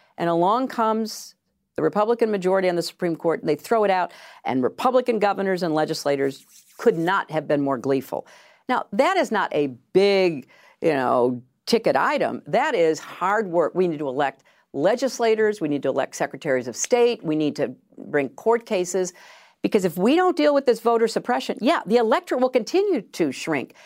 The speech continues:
And it won't just be the Electoral College. It will be within these states, a shrinkage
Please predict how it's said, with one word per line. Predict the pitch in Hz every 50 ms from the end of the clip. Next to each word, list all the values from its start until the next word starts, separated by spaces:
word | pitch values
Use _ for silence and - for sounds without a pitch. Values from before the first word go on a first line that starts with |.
| - _
And | - 226
it | 240
won't | 269 339 403 330
just | - 277 - -
be | 233 208
the | 180
Electoral | 170 151 156 180 180 - - 127 123
College. | - - - - - 254 277 240 156 131 143 175 - - - - - _
It | - 240 208
will | 240 247
be | 202 233 220
within | 202 196 202 190 - - - 269 294 294 269
these | 220 180 156 151
states, | - - - 147 123 107 - - - - - - - - - - _ _ _ _ _ _ _ _ _ _ -
a | 185 180 156 156
shrinkage | - - - - - 220 233 277 294 294 294 285 285 254 - -